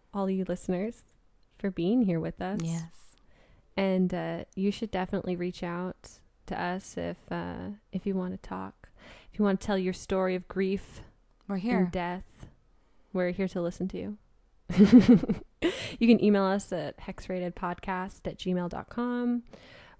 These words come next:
Speaker 1: We're on Instagram, Hex Rated, uh, Podcast on Instagram. I think we're Hex Rated Podcast. Now I can't remember if we're Hex Rated Witches or Hex Rated Podcast. I think on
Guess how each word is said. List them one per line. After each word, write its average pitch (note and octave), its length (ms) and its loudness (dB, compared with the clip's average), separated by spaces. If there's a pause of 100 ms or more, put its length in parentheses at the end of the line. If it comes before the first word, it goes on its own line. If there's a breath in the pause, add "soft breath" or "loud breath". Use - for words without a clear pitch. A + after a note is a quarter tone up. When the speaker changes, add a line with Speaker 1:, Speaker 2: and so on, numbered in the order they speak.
Speaker 1:
We're F#3+ 60 4
on F3 260 2
Instagram, G#3+ 1300 2
Hex - 300 -10
Rated, E3+ 680 -8 (380)
uh, F3 400 -8 (760)
Podcast D4+ 680 -10
on E4 140 -4
Instagram. E4+ 720 -8
I - 40 -6
think - 160 -8
we're F#3 60 -6
Hex - 220 -12
Rated F#3 180 -6
Podcast. - 400 -4
Now B3 120 2
I A#3+ 60 2
can't A#3+ 140 0
remember G3+ 200 4
if G3+ 80 -2
we're G3 80 2
Hex G3+ 220 -4
Rated F#3+ 200 -2
Witches F3+ 380 -4
or F3 40 -4
Hex F3 220 -8
Rated F3 220 -6
Podcast. F#3+ 460 -10 (300 loud breath)
I - 60 4
think E4+ 160 8
on D#4+ 260 8